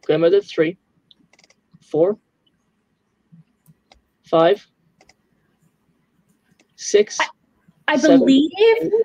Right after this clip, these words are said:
Speaker 2: they're examples of,
Speaker 1: Well
Speaker 2: um, famous mythical creatures, but I don't think they need to be named. In a query, you don't want to name more than three things. The main character,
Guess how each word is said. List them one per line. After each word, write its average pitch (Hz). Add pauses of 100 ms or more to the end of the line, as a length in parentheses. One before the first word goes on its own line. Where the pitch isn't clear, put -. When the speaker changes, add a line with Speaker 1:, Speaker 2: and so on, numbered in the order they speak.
Speaker 2:
they're 311
examples 311 (220)
of, 277
Speaker 1:
Well 254
Speaker 2:
um, 226 (600)
famous 294
mythical 262
creatures, 339
but 247
I 202
don't 262
think 269
they 247
need 247
to 254
be 220 (120)
named. 208 (540)
In 240
a 247
query, 339
you 269
don't 302
want 294
to 285
name 254
more 262
than 247
three 247
things. - (260)
The 233
main 294
character, 311